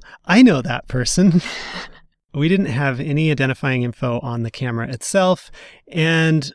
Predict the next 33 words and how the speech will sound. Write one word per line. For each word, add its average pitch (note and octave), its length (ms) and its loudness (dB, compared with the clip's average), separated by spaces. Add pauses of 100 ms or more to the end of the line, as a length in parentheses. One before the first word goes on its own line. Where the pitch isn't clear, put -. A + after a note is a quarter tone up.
(140)
among D#3 320 2
the C#3+ 80 0
photos, F3 760 2
well, D#3+ 540 -2 (340)
there D#3 280 2
were D#3 180 2
those C3+ 440 -2
pictures E3 500 -4
that D3+ 100 -6
we C#3 140 -4
had B2 100 -8
taken C3 380 -4
of A2+ 120 -10
the A#2 80 -10
sketches - 760 -4
for - 200 -10
the A#2 120 -8
forty C3+ 320 -4
Backpacking A#2 640 -8
Hacks A2+ 560 -8
Volume A2+ 440 -6
two. F3 440 0 (180)
And B2+ 560 -4
if A#2+ 120 -8
someone D#3 640 0
could B2 460 -4
decrypt - 800 -4 (100)
that C#3 440 -4 (420)
and C3 80 -6
figure C#3+ 240 0
out C3+ 280 -2
who C#3+ 180 -2
the C3 240 -4